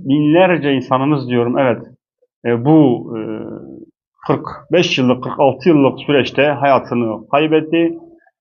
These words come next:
Binlerce insanımız kayıp oldu. E, göçler me-, meydana geldi, göçler yaşandı ve ekonomi, Türkiye'nin ekonomisi tamamen savaşa, e, gitti.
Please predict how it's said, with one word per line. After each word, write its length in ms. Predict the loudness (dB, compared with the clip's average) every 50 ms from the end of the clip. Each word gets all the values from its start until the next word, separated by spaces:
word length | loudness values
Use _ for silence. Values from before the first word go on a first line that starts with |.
| _ _ 2
Binlerce 340 | 4 4 4 4 4 2
insanımız 600 | 0 0 0 0 2 2 2 2 0 -2 -6 -12 -18 -20 -20 -20 _ -2
kayıp 300 | 2 4 4 4 4 4
oldu. 480 | 2 2 2 2 2 2 2 0 -2 -4 -12 -18 -20 _ _ _ _ _ -8
E, 60 | -6 -4 -4 -4 -4 -4 -2 0
göçler 520 | 2 2 2 2 0 0 2 4 4 2 2 -2 -6 -12 -14 -10
me-, 180 | -8 -6 -6 -4
meydana 380 | -4 -4 -4 -2 -4 -4 -4
geldi, 260 | -4 -4 -4 -4 -2 0
göçler 380 | 2 2 2 2 0 0 2
yaşandı 680 | 2 0 0 0 0 -2 0 0 2 0 0 0 0
ve 300 | 2 2 2 0 -2 -6 -14 _ _ _ _ _ _ _ _ _ _ -2
ekonomi, 600 | -2 0 2 4 4 4 6 6 4 2 2 0
Türkiye'nin 460 | -4 -8 -4 -2 -2 0 0 0 0
ekonomisi 560 | -2 -4 -2 -2 -2 0 -2 -2 -4 -8 -6
tamamen 680 | -2 0 2 4 4 4 4 2 2 2 2 0 -2 -4 -6 -10 -6 -2
savaşa, 480 | 0 2 2 2 0 0 2 2 2 0
e, 360 | -2 -6 -6 -6 -6 -6 -6
gitti. 340 | -2 2 2 2 2 2